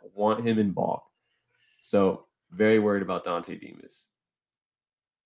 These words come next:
The next guy is a my guy for me from the Davey guy. I'm talking about Dontavian Wicks. Now, there's definitely a crowd out here that like him a lot. There's a crowd out here that doesn't.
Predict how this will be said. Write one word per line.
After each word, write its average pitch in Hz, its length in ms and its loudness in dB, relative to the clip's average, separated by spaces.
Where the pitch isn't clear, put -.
The 117 100 6
next 147 220 6
guy 123 180 10
is 113 120 10
a 110 40 10
my 104 240 10
guy 104 220 8
for 101 160 4
me 98 160 8
from 95 140 2
the 90 80 6
Davey 92 300 6
guy. 92 140 4
I'm 98 140 4
talking 120 260 2
about 104 220 -2
Dontavian 95 800 -4
Wicks. - 360 -8
Now, 92 160 -12
there's 95 160 -12
definitely 113 280 0
a 107 80 2
crowd 107 280 4
out 110 200 6
here 110 180 6
that 101 160 0
like 98 160 -2
him 107 140 -6
a - 20 -4
lot. 101 260 -2
There's 95 140 -8
a 90 60 -12
crowd 104 260 0
out 104 140 -6
here 101 160 0
that 92 180 0
doesn't. 101 420 6